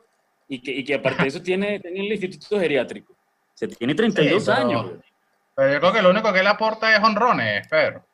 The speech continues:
Speaker 2: O sea, yo creo que lo único que puede aportar es jonrones. Y el mercado de jonrones está sobresaturado.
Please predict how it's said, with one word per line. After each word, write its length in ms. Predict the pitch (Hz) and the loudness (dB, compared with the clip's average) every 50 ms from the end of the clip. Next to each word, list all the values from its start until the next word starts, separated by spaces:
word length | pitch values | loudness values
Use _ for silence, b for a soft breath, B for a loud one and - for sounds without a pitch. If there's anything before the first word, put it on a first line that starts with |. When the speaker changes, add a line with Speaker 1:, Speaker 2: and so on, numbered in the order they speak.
| _ _ | _ _
Speaker 2:
O 40 | - | -6
sea, 160 | 131 131 127 | -4 -2 -2
yo 60 | 123 | -2
creo 120 | 123 151 180 | -2 -2 0
que 40 | 180 | 2
lo 60 | 180 | 2
único 240 | 180 202 196 196 180 | 2 2 0 -2 -2
que 80 | 175 | -2
puede 160 | 175 190 190 | -2 -4 -4
aportar 280 | 185 196 190 - 214 196 | -4 -4 -8 -6 -4 -4
es 60 | 175 | -2
jonrones. 440 | 156 160 156 139 117 95 90 90 104 | -2 -4 -6 -4 -6 -6 -6 -8 -10
Y 120 | 117 123 | -10 -8
el 100 | 127 127 | -8 -6
mercado 340 | 127 131 123 127 - 143 160 175 | -6 -6 -8 -4 0 2 4 4
de 60 | 180 180 | 4 4
jonrones 380 | 170 165 175 190 208 220 196 | 2 2 2 2 2 2 0
está 160 | 180 - 131 | 0 0 -4
sobresaturado. 640 | - - 139 139 139 - - - 90 - 101 - - | -4 -4 -4 -6 -6 -8 -12 -14 -12 -10 -10 -10 -12